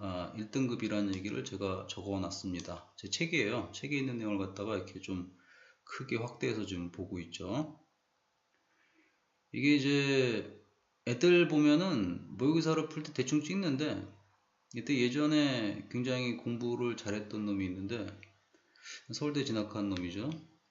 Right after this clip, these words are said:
이 친구는 오면은 질문을 갖다가, 어, 엄청 많이 해요. 한 두 시간 물어보거나 좀 힘들-, 힘들었죠. <laughs> 힘들었죠. 대답해주다 보면 힘들죠. 근데 이제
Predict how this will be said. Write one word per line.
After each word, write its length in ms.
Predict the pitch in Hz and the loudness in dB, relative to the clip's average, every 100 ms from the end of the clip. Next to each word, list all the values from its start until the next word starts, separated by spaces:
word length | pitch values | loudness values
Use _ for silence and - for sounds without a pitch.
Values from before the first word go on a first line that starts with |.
| _ | _
이 80 | 110 | -6
친구는 480 | - 165 160 160 170 | -2 0 2 2 2
오면은 760 | 120 131 131 147 135 104 95 | 2 2 2 2 2 -2 -4
질문을 520 | 95 - 123 139 135 113 | -6 -2 2 2 0 -2
갖다가, 640 | 92 - 98 - 98 - _ _ _ _ _ _ _ _ _ | -4 -4 -6 -4 -8 -12 _ _ _ _ _ _ _ _ _
어, 520 | - 104 104 98 98 - | -4 0 0 0 -6 -2
엄청 600 | 127 175 - - 180 170 | 0 2 0 -2 0 2
많이 280 | 113 101 90 | 2 2 0
해요. 360 | 87 87 87 - _ | -2 -8 -12 -16 _
한 160 | 117 - | -10 -6
두 120 | 120 | -2
시간 440 | - 143 135 127 | 0 0 0 -2
물어보거나 640 | 104 101 101 98 90 101 - - _ _ | -2 -2 -2 -2 -2 -4 -6 -14 _ _
좀 400 | - 107 92 87 | -8 -6 -6 -8
힘들-, 640 | - 165 160 151 143 135 - - - _ _ | -2 0 2 2 0 -2 -6 -12 -16 _ _
힘들었죠. 840 | - 175 127 101 - 87 82 - - | 0 2 4 2 0 -4 -4 -12 -6
<laughs> 440 | 120 104 131 160 | 0 4 4 4
힘들었죠. 600 | 151 143 101 - 95 - | 2 2 0 -2 -6 -4
대답해주다 600 | 110 104 107 101 95 92 | 0 0 0 -4 -2 -4
보면 200 | 95 92 | -4 -4
힘들죠. 500 | 120 117 90 87 - - - - - - - - - - - - - _ | -2 -2 -4 -6 -10 -20 -20 -20 -20 -20 -20 -18 -18 -16 -16 -20 -20 _
근데 260 | - 147 156 | -2 2 4
이제 520 | 147 147 147 123 95 | 6 6 6 6 2